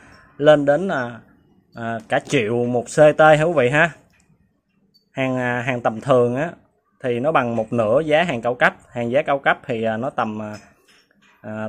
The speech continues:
tám chín trăm, một triệu, à, trên một C T. Thì ở cái dòng di công này của chúng ta nó không tới như thế, nhưng mà nó cũng là hàng thiên nhiên nha quý vị nha.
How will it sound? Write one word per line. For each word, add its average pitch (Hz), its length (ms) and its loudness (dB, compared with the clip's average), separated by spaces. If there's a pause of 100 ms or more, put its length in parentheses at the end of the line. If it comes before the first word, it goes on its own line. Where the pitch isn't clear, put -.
tám 151 120 -2
chín 190 260 -6
trăm, 160 280 2 (360)
một 113 140 -12
triệu, 113 360 -2 (640)
à, 117 180 -16
trên 135 140 -4
một 117 100 -4
C 139 220 -6
T. 143 40 2 (640)
Thì 143 120 -2
ở 131 180 2
cái 196 120 -2
dòng 147 220 0
di 160 120 -4
công 156 220 2
này 135 80 -2
của 139 140 -6
chúng 185 140 -6
ta 147 340 0
nó 156 100 -10
không 156 220 -6
tới 160 220 2
như 160 120 -2
thế, 151 320 -2
nhưng 139 180 -4
mà 110 120 -4
nó 117 140 -6
cũng 113 280 -8
là 117 260 -4 (680)
hàng 117 240 -4
thiên 135 220 0
nhiên 147 220 4
nha 143 60 0
quý 170 140 -2
vị 127 160 2
nha. 151 240 0